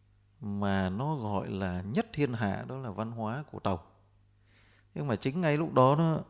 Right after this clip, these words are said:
khi mà Đạo Phật truyền vào đến bên Trung Hoa đó, biết bao nhiêu những cái bậc cao tăng của tổ sư không có hạ-,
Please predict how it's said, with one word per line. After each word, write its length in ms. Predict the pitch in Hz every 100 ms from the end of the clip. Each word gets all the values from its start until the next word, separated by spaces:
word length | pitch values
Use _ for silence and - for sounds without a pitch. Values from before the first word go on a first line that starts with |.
| -
khi 160 | - 151
mà 100 | 110
Đạo 140 | 104
Phật 220 | - 110 -
truyền 280 | - 117 98
vào 260 | 98 95 92
đến 300 | 98 117 143
bên 200 | 127 120
Trung 200 | 123 120
Hoa 260 | 120 107
đó, 100 | 98 - - - - _
biết 260 | 185 220 -
bao 340 | 135 131 127
nhiêu 240 | 127 123 120
những 220 | 120 151
cái 400 | 151 143 131 127
bậc 200 | 113 -
cao 220 | - 120 117
tăng 220 | 127 117
của 60 | 101
tổ 220 | - 90
sư 380 | 87 127 120 113 - _ _ _ _ _ _ _ _ _ _
không 260 | - 143 123
có 120 | 143
hạ-, 200 | 127 120